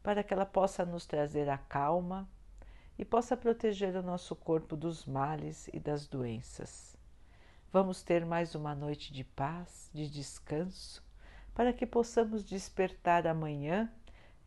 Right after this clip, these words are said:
felizes, esperançosos e cheios de energia para podermos ajudar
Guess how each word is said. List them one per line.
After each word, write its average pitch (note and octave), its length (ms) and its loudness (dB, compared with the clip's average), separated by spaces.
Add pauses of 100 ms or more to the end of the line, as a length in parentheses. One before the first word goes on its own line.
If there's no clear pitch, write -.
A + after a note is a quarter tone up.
(100)
felizes, E3+ 1120 0 (440)
esperançosos D#3+ 1600 2 (500)
e G#3 60 -8
cheios C#4 680 4
de F#3+ 120 4
energia F3 1000 0 (440)
para F#3+ 220 2
podermos E3+ 680 2
ajudar E3 680 -2